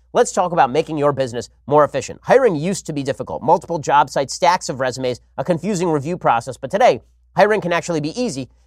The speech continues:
and you only have to go to one place to get it done. That's ziprecruiter dot com slash daily wire. ZipRecruiter sends your job to over a hundred of the web's leading job boards, but they don't stop there. With their powerful matching technology, ZipRecruiter scans thousands of resumes to find people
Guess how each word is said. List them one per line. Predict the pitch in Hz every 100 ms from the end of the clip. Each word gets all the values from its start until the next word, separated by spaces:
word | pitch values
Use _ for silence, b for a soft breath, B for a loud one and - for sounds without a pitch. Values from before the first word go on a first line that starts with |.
| -
and | 170
you | 196
only | 226
have | 185
to |
go | 170
to | 156
one | 156
place | 151 151
to | -
get | 135
it | 131
done. | 170 107
That's | 117 107
ziprecruiter | 220 226 220 170 160
dot | 151 135
com | - 143 101 101 - _
slash | - 165 156 - 127
daily | 143 139 139
wire. | 170 135 - _ -
ZipRecruiter | 170 277 202 185 156
sends | - 160 135
your | 165 170
job | 151 110 98
to | 147
over | 139
a | 143
hundred | 170 214 110
of | 117
the |
web's | 135 156 127
leading | 151 170 151
job | 143 131
boards, | 117 135
but | 127
they | 139
don't | 220
stop | - 170 160
there. | 104 92 - _
With | 139
their | -
powerful | 202 233 208 185
matching | 151 - 151
technology, | 143 113 117 110 107 - -
ZipRecruiter | 123 226 247 185 151
scans | - 139 123
thousands | - 170 220 196
of | 139
resumes | 139 120 123 120
to | 123
find | 156 165 175
people | 143 135 127